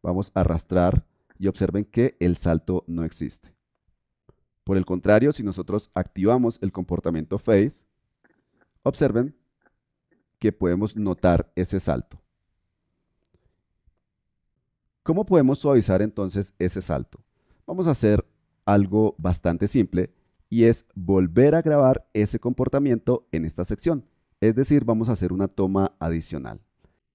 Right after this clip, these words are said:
Y posteriormente vamos a fusionar esa toma con la toma de la parte inferior. Es decir, vamos a hacer un blend para que exista una fusión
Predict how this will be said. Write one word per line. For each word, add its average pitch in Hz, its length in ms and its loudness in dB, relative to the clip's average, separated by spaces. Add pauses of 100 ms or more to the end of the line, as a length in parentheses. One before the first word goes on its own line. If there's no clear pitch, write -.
(280)
Y 175 120 2
posteriormente 165 720 -2
vamos 113 340 -2
a 110 60 -2
fusionar 101 500 -2
esa 143 180 0
toma 113 340 -2
con 92 280 -2
la 78 140 0
toma 95 500 0
de 85 120 -2
la 78 100 0
parte 78 580 -6
inferior. 117 460 -2 (260)
Es 82 140 -10
decir, 131 340 -2
vamos 95 240 -4
a 95 60 -4
hacer 82 180 -6
un 98 140 -4
blend 123 280 4 (320)
para 156 280 0
que 123 400 -2
exista 127 540 -2
una 117 200 -2
fusión 92 480 -6